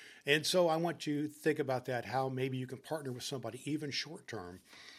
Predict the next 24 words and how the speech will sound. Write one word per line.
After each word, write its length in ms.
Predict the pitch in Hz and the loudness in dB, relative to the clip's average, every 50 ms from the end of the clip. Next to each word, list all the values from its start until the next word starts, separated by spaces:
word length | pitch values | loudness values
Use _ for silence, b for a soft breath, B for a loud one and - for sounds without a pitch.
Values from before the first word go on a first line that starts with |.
| B B B B B B | B B B B B B
for 120 | B - 113 | B -6 -6
forty 300 | - - 127 110 110 104 | -4 -2 -2 -2 -2 -2
days 260 | 107 104 104 98 - | 0 0 -2 -2 -4
or 60 | 107 | -6
so 220 | 90 - - 107 101 | -6 -6 -6 -6 -6
to 80 | 104 | -8
help 340 | 101 - - 139 135 135 - | -10 -8 -6 -6 -6 -6 -6
you 100 | 135 127 | -8 -8
get 320 | 131 123 120 110 123 - | -6 -6 -6 -8 -8 -8
back 300 | - 107 95 95 95 - - | -8 -6 -6 -6 -6 -10 -14
on 140 | 107 92 90 - | -18 -16 -12 -10
track. 520 | - - 117 98 85 76 - - - - _ b b b b b b b b b b | -6 -6 -4 -6 -6 -10 -16 -20 -20 -20 _ b b b b b b b b b b
Some 260 | - - - 107 104 | -4 -2 -2 0 2
may 120 | 110 113 113 | 2 2 2
be 120 | 117 123 | 2 2
longer-term 480 | 120 123 135 135 127 123 - 131 127 107 | 2 2 2 0 0 -2 -2 -2 -4 -4
partners, 300 | - 98 90 - 95 - - | -4 -8 -10 -10 -14 -12 -8
but 120 | - 101 90 95 98 | -8 -8 -8 -4 0
write 340 | 113 131 143 170 196 190 - | 4 4 4 4 2 -2 2
down 300 | 131 135 135 143 147 156 | 2 4 4 4 2 0
at 160 | - - - | -4 -4 0
least 280 | 123 139 135 135 - 117 | 0 0 0 0 -4 -6
one 240 | 110 120 127 127 | -4 -4 -2 0
name. 300 | 120 120 120 117 90 - | 0 0 0 0 -2 -4